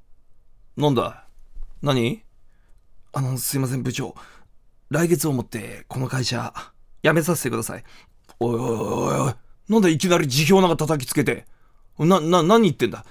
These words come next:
すいません。あの、辞めさせてもらいたいんです。おいおい、バカなこと言うんじゃないよ。え？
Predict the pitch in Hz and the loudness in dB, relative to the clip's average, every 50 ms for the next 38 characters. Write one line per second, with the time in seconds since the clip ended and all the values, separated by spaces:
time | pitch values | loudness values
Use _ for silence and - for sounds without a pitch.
0 | - - - - - - - - - - - - - - - - - - - - | -20 -20 -20 -20 -20 -20 -16 -12 -10 -8 -8 -8 -10 -12 -12 -16 -18 -20 -20 -20
1 | - - - 139 113 104 - - - - - - - - - - - - - - | -20 -20 -18 -16 -16 -16 -16 -16 -18 -18 -18 -18 -20 -20 -20 -20 -20 -20 -18 -6
2 | - 139 147 156 151 165 147 - 147 123 123 123 120 - 127 123 - - - - | -2 0 0 0 -2 -4 -6 -6 -4 -4 -4 -4 -6 -6 -8 -8 -8 -10 -12 -14
3 | - - - - - - - - - - - - - - - 117 113 113 113 107 | -14 -20 -20 -20 -20 -20 -20 -20 -20 -20 -20 -20 -18 -10 -8 -6 -6 -4 -4 -4
4 | 104 104 104 98 - - _ - - - - _ - 131 160 156 156 151 135 120 | -4 -4 -6 -8 -10 -14 _ -20 -20 -20 -20 _ 2 2 2 2 2 -2 -2 -2
5 | 113 - - 127 - 135 123 123 170 220 214 160 135 131 135 170 208 202 160 139 | -4 -6 -6 -6 -4 -2 -2 0 2 2 2 2 2 2 2 2 2 2 2 2
6 | 123 113 117 - - - - - - 131 156 233 302 - | 0 -2 -6 -12 -16 -20 -14 -6 -2 2 2 2 2 0